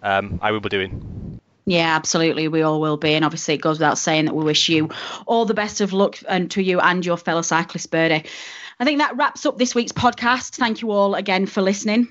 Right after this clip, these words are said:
Speaker 2: Um, a few housekeeping matters. Don't forget, as we mentioned earlier, to secure your tickets to the live event next week. We have just got one week to go. So if you do want to join us after the West Brom game at Turf Moor next week, then you do need to,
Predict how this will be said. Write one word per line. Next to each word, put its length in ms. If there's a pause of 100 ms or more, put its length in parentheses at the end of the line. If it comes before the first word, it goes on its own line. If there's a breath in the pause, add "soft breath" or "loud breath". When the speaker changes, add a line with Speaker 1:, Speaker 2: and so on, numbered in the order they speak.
Speaker 2:
Um, 240
a 60
few 200
housekeeping 520
matters. 420 (320 loud breath)
Don't 180
forget, 300
as 140
we 40
mentioned 380
earlier, 240
to 140
secure 360
your 200
tickets 340
to 60
the 40
live 220
event 260
next 240
week. 280
We 60
have 160
just 160
got 160
one 220
week 260
to 100
go. 360 (280 loud breath)
So 80
if 80
you 60
do 180
want 80
to 60
join 280
us 80
after 240
the 40
West 200
Brom 220
game 180
at 100
Turf 280
Moor 100
next 240
week, 200
then 100
you 100
do 180
need 200
to, 160